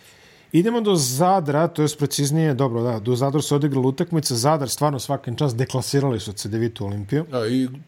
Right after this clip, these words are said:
Speaker 2: izgleda, jel, da je Golemac, ovaj,
Speaker 1: Vesti od pre dvadeset minuta da
Speaker 2: da
Speaker 1: je
Speaker 2: je raskinut
Speaker 1: Golemac
Speaker 2: ugovor, ja.
Speaker 1: bivši.
Speaker 2: Da.
Speaker 1: Što je neverovatno, ovo bi bilo, ja mislim, čovjek se izvukao više puta nego Houdini onim
Speaker 2: Da, ovo baš
Speaker 1: egzibicijama,
Speaker 2: sad,
Speaker 1: a ovo
Speaker 2: ovo baš
Speaker 1: baš
Speaker 2: sad
Speaker 1: sad
Speaker 2: ne izgleda
Speaker 1: izgleda
Speaker 2: dobro.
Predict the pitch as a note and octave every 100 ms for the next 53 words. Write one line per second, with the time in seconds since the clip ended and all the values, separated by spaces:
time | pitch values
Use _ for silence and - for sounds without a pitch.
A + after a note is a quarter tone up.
0 | - D#3+ C#3 D#3+ E3 D#3 D3+ E3+ C#3+ B2
1 | B2 A#2+ A#2+ - C3+ C3+ C#3+ C3+ - B2
2 | A2+ C#3 F3+ G#3 - A#3 D#3 D3 E3+ D#3+
3 | B2 D#3+ F3+ - C#3 C3 D3 D3 C#3+ D3
4 | D3+ E3 C3+ C#3 C#3+ C#3 B2+ G#2+ A2 A#2
5 | G2 - - - - _ - - - -
6 | A#2 A#2 E3+ D#3+ D3 C#3 C3+ E3 C#3+ D3+
7 | E3 D3+ C#3 D3 D#3+ D3 D#3 D#3+ C#3 E3
8 | E3 - D3 E3+ E3+ C#3 D3+ - C#3 D3+
9 | D3 C#3 C#3 C#3+ C3+ C#3 A2+ A#2 A2+ B2+
10 | B2+ A2+ A2 - G3 D#3 C3+ D#3+ A2+ -
11 | D#3 F3+ E3 C#3 B2+ C#3 E3+ E3 F3 F3+
12 | F3+ E3+ D3 C#3 B2+ C#3+ B2+ A#2 G#2+ F#2